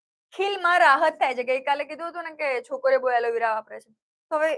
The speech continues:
એવી બીજી કઈ વનસ્પતિ છે કે જેના છાલનો લેપ લગાવવાથી ખીલમાં રાહત થાય છે? ચલો જવાબ આપો. અરડુસીને નથી જોયું ને હેલ તો જોઈ લેજો ભાઈ,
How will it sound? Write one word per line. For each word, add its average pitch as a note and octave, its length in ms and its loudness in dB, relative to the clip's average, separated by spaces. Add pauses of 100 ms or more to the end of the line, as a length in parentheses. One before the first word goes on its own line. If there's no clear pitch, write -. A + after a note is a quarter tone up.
(120)
એવી C#4+ 200 -6
બીજી C#4+ 260 -6
કઈ E4+ 160 -6
વનસ્પતિ C#4+ 600 -6
છે A#3 160 -8 (520)
કે A4+ 120 8
જેના E4+ 340 6
છાલનો D#4+ 560 4
લેપ F4 320 2
લગાવવાથી D#4 760 2
ખીલમાં E4 460 -4
રાહત C#4 260 4
થાય C4+ 220 0
છે? A#3+ 100 -10
ચલો E4 200 -2
જવાબ C4+ 220 6
આપો. G#3+ 300 -2 (1040)
અરડુસીને F#4 540 0
નથી E4+ 280 -2
જોયું D#4+ 240 -4
ને C#4+ 200 -6
હેલ C4+ 280 -2
તો C#4 120 -12
જોઈ A#3+ 200 -6
લેજો B3 240 -4
ભાઈ, G#3+ 440 -10